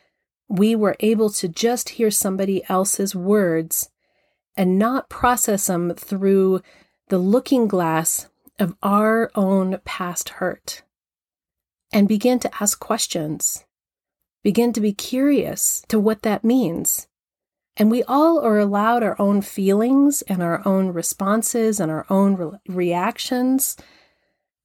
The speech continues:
And sometimes we can get caught up feeling like we need everything to attune to us, that w-, for us to be comfortable,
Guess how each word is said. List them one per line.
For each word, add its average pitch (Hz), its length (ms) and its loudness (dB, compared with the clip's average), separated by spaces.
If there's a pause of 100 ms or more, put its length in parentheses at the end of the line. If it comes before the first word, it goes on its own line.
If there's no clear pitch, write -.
(140)
And 202 180 2
sometimes 277 520 2
we 247 80 -2
can 226 120 0
get 202 200 -2
caught 247 260 -4
up 220 180 -2
feeling 247 440 0
like 196 320 -4 (760)
we 254 280 4
need 277 360 4
everything 208 600 0
to 190 600 2 (640)
attune 220 720 0
to - 280 -6
us, - 480 -4 (600)
that 202 100 2
w-, 208 260 2
for - 340 -2
us 254 160 0
to 269 100 0
be 226 120 -4
comfortable, 175 840 -2